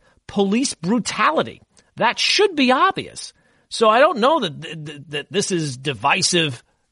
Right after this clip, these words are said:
uh, as it's being portrayed. Michael Jordan spoke out about it. Hell, Sesame Street put out a statement. Sesame Street, not ne-, generally known as being a hot take artist.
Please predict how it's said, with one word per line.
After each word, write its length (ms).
uh, 40
as 480
it's 140
being 260
portrayed. 680
Michael 440
Jordan 480
spoke 340
out 160
about 300
it. 160
Hell, 440
Sesame 680
Street 400
put 160
out 160
a 40
statement. 540
Sesame 720
Street, 400
not 200
ne-, 280
generally 340
known 340
as 220
being 300
a 80
hot 320
take 260
artist. 400